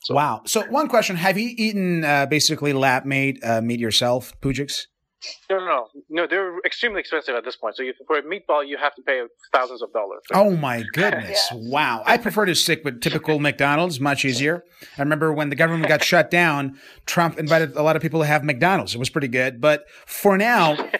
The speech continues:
Speaker 2: do you think this might actually be used? 'Cause in one of our, if you remember, episodes in the past, we talked about living in Mars and traveling to other countries and whatever. Do you think we might actually use this technology in the future to create meat, let's say, in other planets?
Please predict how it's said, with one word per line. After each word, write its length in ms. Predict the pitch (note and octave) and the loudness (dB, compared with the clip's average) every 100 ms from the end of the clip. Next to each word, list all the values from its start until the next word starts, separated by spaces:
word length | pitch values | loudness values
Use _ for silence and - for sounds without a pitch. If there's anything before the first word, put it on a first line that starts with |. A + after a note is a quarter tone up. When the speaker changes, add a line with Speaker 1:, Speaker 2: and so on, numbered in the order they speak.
| A#3 - | -6 -6
Speaker 2:
do 60 | F#3+ | 0
you 60 | B3+ | 0
think 120 | C#4+ | 2
this 200 | C4 - | 2 2
might 160 | G#3 F3+ | 2 2
actually 280 | E3 E3 F3 | 0 0 0
be 80 | D#3 | 0
used? 340 | C#3 D3 D3 | 0 0 0
'Cause 180 | F3 D#3+ | 0 -2
in 180 | F3 F3 | 0 0
one 120 | G3 B3+ | 2 2
of 80 | |
our, 260 | G#3 C#3+ C#3 | 2 2 0
if 140 | D3+ D3+ | -2 -4
you 80 | |
remember, 360 | D#3 E3 D3+ C3+ | 0 0 0 -2
episodes 360 | D#3 E3+ E3+ C#3+ | -2 -2 -2 -2
in 60 | |
the 80 | C3+ | -4
past, 400 | C3+ C3 C#3 - | -2 -2 -2 -6
we 80 | C#3+ | -2
talked 180 | C#3+ C#3+ | -2 0
about 280 | C#3 A#2+ - - - C#3 | -4 -6 -10 -20 -14 -2
living 320 | D#3+ E3 D#3+ | 0 2 0
in 100 | D3+ | 0
Mars 500 | C#3+ C#3+ C#3+ C#3 - | 2 2 2 2 2
and 320 | C#3 C3 B2 | 2 -2 -2
traveling 380 | - C#3+ C#3 C3+ | 2 2 2 -2
to 80 | C#3+ | -2
other 160 | C3 | -2
countries 420 | A#2+ C#3 C3 C#3+ | -2 -4 -2 -4
and 120 | C3 B2+ | -2 -2
whatever. 460 | B2+ B2+ B2+ B2+ - - - - | -2 0 -2 -4 -10 -20 -20 -4
Do 80 | G#3 | -2
you 40 | |
think 160 | C#4 C4+ | 0 0
we 60 | |
might 100 | G#3 | 0
actually 240 | F#3+ F3+ F#3 | 0 0 0
use 180 | F3 D#3 | 0 0
this 100 | - | -2
technology 500 | D#3 C3+ D3 D#3 D3+ | -2 0 0 0 -4
in 40 | |
the 80 | C3+ | -4
future 380 | - D3 - D#3+ | -2 -2 -2 -4
to 80 | D3 | -6
create 400 | C#3+ C3+ C#3 C3+ | -4 -2 -2 -2
meat, 180 | C#3+ | -6
let's 200 | B2+ B2+ | -4 -4
say, 80 | - | -2
in 60 | A#2+ | -2
other 120 | A#2+ | -4
planets? 600 | A#2+ C3 B2+ D#3 E3 - | -4 -2 0 0 -2 -6